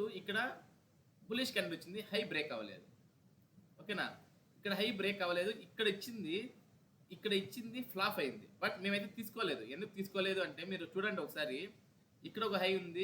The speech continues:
ఇక్కడ ఒక హై ఉంది, ఇక్కడ హై, హై, హై బ్రేక్ అవ్వలేదు. మూడు సార్లు రిజ-,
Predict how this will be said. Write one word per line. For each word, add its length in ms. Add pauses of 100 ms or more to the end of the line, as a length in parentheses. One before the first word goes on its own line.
(140)
ఇక్కడ 220
ఒక 160
హై 80 (120)
ఉంది, 240 (320)
ఇక్కడ 220 (100)
హై, 100 (320)
హై, 80 (160)
హై 100 (120)
బ్రేక్ 240
అవ్వలేదు. 340 (680)
మూడు 460
సార్లు 280
రిజ-, 180